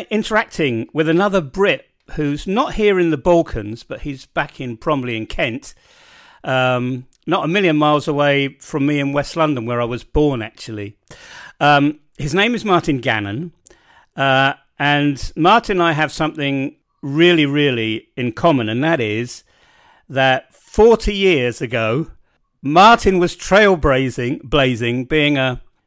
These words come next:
a Brit in another country then, the country that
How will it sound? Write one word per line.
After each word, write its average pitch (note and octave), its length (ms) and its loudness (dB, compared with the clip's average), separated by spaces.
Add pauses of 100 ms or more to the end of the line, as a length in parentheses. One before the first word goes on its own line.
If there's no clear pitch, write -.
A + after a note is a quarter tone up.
(160)
a D3 80 2
Brit D3 560 0 (340)
in D3+ 300 2
another F#3 300 4
country G#3 480 0
then, C3+ 400 -4
the D3+ 100 -10
country D#3 460 -2
that C#3 300 -2